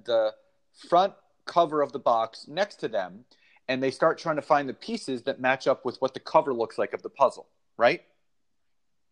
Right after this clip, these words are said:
But network marketing looks completely different. There's all those pieces inside this puzzle box, but there is no picture on the cover <laughs> because there's no way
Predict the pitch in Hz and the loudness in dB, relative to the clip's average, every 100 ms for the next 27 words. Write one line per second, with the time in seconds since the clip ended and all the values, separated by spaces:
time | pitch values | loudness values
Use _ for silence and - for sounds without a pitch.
0 | _ - 120 _ _ - 139 196 202 170 | _ -20 -20 _ _ -10 -2 -2 -2 -6
1 | 175 165 160 147 131 127 - - 127 - | -6 -6 -6 -8 -6 -8 -8 -12 -10 -6
2 | 135 117 104 - - 85 _ _ _ _ | -4 -4 -2 -4 -4 -14 _ _ _ _
3 | _ _ _ _ _ _ _ _ _ _ | _ _ _ _ _ _ _ _ _ _
4 | _ _ _ _ - 147 147 151 185 196 | _ _ _ _ 2 4 6 4 4 0
5 | 180 - 214 208 143 120 - 135 - 151 | -6 -10 -14 -12 -12 -12 -12 -14 0 4
6 | 139 117 123 - 127 127 156 170 180 - | 4 2 -6 -2 -2 0 0 2 0 -4
7 | 135 120 127 117 143 160 175 - 147 139 | -8 -6 -8 -8 -6 -6 -8 -8 -4 -4
8 | - - 185 - 127 110 117 139 - 240 | -6 -10 -10 -8 -6 -4 -6 -6 4 4
9 | 185 - _ _ _ _ _ _ _ _ | 4 -6 _ _ _ _ _ _ _ _
10 | _ - 160 - - 175 208 185 196 180 | _ -8 -6 -2 -2 4 4 6 4 2
11 | 170 202 214 151 190 214 180 170 | -2 0 0 2 0 0 -2 -6